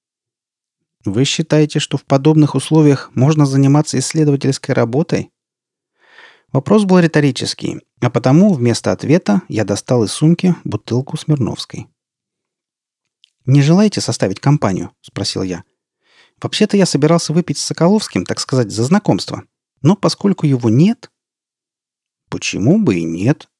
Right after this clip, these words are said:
философски изрёк Алябьев и, положив книгу на стол, поднялся со своего места, чтобы найти посуду под водку.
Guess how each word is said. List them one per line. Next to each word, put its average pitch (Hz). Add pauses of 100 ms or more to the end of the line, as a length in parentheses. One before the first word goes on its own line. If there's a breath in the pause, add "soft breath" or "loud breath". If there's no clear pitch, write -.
(160)
философски 120
изрёк 107
Алябьев 165 (300 soft breath)
и, -
положив 151
книгу 165
на 110
стол, 190
поднялся 143
со 135
своего 104
места, 151
чтобы 107
найти 104
посуду 107
под 131
водку. -